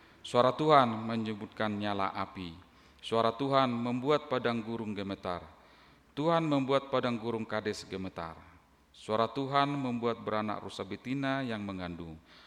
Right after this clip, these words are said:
Bahkan hutan digundulinya, dan di dalam baitnya setiap orang bersuruh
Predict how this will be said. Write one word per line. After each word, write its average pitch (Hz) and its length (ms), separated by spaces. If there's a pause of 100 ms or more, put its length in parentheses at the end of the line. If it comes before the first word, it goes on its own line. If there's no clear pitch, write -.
(140)
Bahkan 104 480
hutan 131 380
digundulinya, 95 800 (340)
dan 101 320
di 98 80
dalam 123 400
baitnya 139 560
setiap 107 560
orang 117 300
bersuruh 95 500